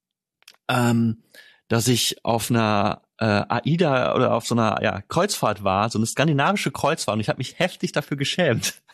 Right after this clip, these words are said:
<laughs> weil das mein erster Urlaub war seit, keine Ahnung, siebzig Millionen Jahren. Und dann war das halt so eine, so eine richtig schäbige Kreuzfahrt. Ich weiß auch gar nicht, warum ich da mitgemacht habe. Ich weiß noch, dass mich das irgendwie dreihundert Euro gekostet hat, weil ich dachte,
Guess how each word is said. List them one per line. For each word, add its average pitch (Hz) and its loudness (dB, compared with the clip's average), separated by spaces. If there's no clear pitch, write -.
<laughs> 311 -6
weil - 2
das 147 0
mein 151 0
erster 165 0
Urlaub 143 2
war 113 -4
seit, 110 -2
keine 101 0
Ahnung, 104 0
siebzig 117 -4
Millionen 117 0
Jahren. 110 -2
Und 110 -2
dann 104 2
war 107 2
das 117 0
halt 113 0
so 110 -2
eine, 101 0
so - -8
eine 104 0
richtig 120 -2
schäbige 120 0
Kreuzfahrt. - -4
Ich - -8
weiß 123 0
auch 131 0
gar 117 2
nicht, 120 -2
warum 113 0
ich 117 -4
da 104 0
mitgemacht 110 -2
habe. 95 0
Ich - -4
weiß 120 0
noch, 120 0
dass - -2
mich 113 -4
das 113 -2
irgendwie 117 -2
dreihundert 117 0
Euro 156 2
gekostet 95 -6
hat, 113 0
weil 98 0
ich 92 -8
dachte, 107 -8